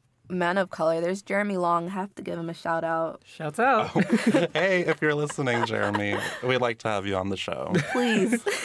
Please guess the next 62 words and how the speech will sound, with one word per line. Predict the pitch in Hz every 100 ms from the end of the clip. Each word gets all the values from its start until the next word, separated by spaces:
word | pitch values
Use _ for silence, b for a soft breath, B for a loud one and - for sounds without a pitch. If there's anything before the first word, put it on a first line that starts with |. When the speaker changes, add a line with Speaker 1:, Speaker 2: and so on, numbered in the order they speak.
| 294
Speaker 1:
<laughs> | 214 165 165 147 - -
Speaker 3:
Um, | 110 104 104 101 -
I | 110
saw | - 127
this | 131 -
one | 110 104
with | 104 104
Mia | 101 98
Khalifa | - 101 95 - 104 98
where, | 98 95
like, | 95 95
she | - -
brought | 101 104 -
her, | 95 98
like, | 95 92 -
boyfriend | 98 95 98 - 117
over, | 117 117 117 127 131 - B B B _
and | 110 101 101 -
she | -
has | 110
a |
Speaker 1:
Oh, | 120
I | 202
Speaker 3:
really |
Speaker 1:
know | 214
what | 254
you're | -
Speaker 3:
strict, | 226 190 190
she | 185
has | 127
Speaker 1:
talking |
Speaker 3:
a | 156
really | 165
Speaker 1:
about. | 170
Speaker 3:
strict | 135 185
Speaker 1:
Yeah. | 175
Speaker 3:
mom, | 175 107 104 104 -
and | 113
she's, | 113
like, | 120 113
kissing | 113 92 107
him | 104 107
outside, | 101 - 98 92
and | 101
then | 101
her | 101
mom | 90 95
finds | 87 101
out, | 107
and | 92
she's | -
like, | - 120 127
<gasps> | - 85
"Ugh," | 143 151 151 147 143 139 139
and | 120
then | 117
they, | 123
like, | 117
go | 101 107
inside | 107 110 101
and |
they | 101